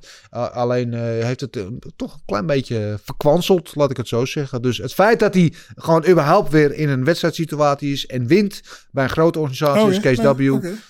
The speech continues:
Speaker 1: ik denk puur winst. Vind ik mooi.
Speaker 2: Ja,
Speaker 1: En,
Speaker 2: top.
Speaker 1: eh, ik gun het Errol Zimmerman er nog een paar jaar, eh, een paar mooie jaren. Ik geloof dat hij in oktober in Turkije tegen, eh, Chepanek, die ook bij Glory heeft gevochten, een wedstrijd heeft staan. Ehm, dus, nou ja, shout-out naar Errol. Ik hoop, eh, dat je nog een paar mooie wedstrijden,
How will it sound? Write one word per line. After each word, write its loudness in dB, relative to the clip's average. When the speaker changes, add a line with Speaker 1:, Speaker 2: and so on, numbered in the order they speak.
Speaker 1:
ik -20
denk -2
puur 4
winst. -2
Vind -2
ik -2
mooi. 0
Speaker 2:
Ja, -18
Speaker 1:
En, -8
Speaker 2:
top. -2
Speaker 1:
eh, -4
ik 8
gun 4
het 2
Errol 6
Zimmerman 0
er -2
nog -4
een -4
paar 0
jaar, 0
eh, 2
een -4
paar 4
mooie 6
jaren. 6
Ik -4
geloof 2
dat -2
hij -4
in -2
oktober 2
in -4
Turkije 0
tegen, -4
eh, -4
Chepanek, -2
die -4
ook -4
bij -12
Glory -2
heeft -6
gevochten, -8
een -10
wedstrijd -4
heeft -10
staan. 2
Ehm, -4
dus, -12
nou -8
ja, -10
shout-out 0
naar 4
Errol. 4
Ik -2
hoop, 0
eh, 0
dat -4
je -10
nog -6
een -10
paar 2
mooie 2
wedstrijden, -4